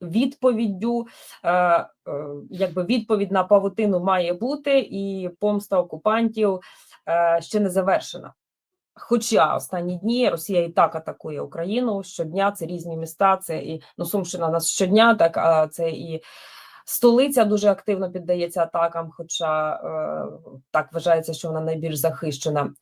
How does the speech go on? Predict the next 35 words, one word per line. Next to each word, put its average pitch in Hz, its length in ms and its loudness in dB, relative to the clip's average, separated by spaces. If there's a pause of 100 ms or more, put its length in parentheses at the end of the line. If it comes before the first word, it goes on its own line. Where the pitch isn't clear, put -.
Чи 226 280 6
була 226 340 8
вже 220 200 6
відповідь, 202 500 2
чи 165 140 -8
вона 170 240 2
вже 156 220 -2
триває, 190 640 4
чи 185 180 -10
її 175 260 -4
тільки 180 280 -4
варто 170 300 2
очікувати, 160 600 -4
і 147 40 -8
що - 160 -6
це 180 140 -6
може 160 260 -6
бути? 139 360 -10
Ну, 151 140 -8
що 196 200 -2
ще 180 220 2
не 151 120 -2
було? 143 240 -6
Арєшнік 185 600 2
може 170 220 0
засо-, 175 360 -4
застосувати 170 960 0
і 156 120 -6
ще 180 160 -6
й, 170 40 -2
наприклад, 165 420 -2
і 165 40 -6
тактичну 185 500 -4
ядерну 156 420 -4
зброю. 107 320 -12